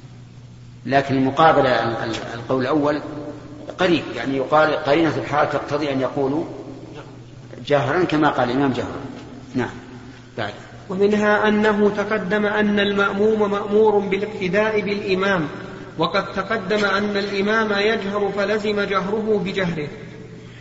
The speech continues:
Speaker 2: وهذا الأخير سبق إليه ابن بطال، وتعقب بأنه يستلزم أن يجهر المأموم بالقراءة لأن الإمام جهر بها،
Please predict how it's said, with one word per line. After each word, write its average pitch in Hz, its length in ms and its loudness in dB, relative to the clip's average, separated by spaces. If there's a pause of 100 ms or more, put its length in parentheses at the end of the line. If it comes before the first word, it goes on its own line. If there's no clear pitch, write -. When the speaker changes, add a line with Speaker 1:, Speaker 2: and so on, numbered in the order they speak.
Speaker 2:
وهذا 208 400 2
الأخير 202 560 -2
سبق 214 380 -4
إليه 208 440 0
ابن 196 120 -2
بطال، 175 460 0 (1300)
وتعقب 180 760 -2
بأنه 208 520 0
يستلزم 208 760 2
أن 196 160 2
يجهر 208 500 0
المأموم 202 720 0
بالقراءة 208 760 0
لأن 220 440 0
الإمام 208 540 0
جهر 190 380 0
بها، 185 400 0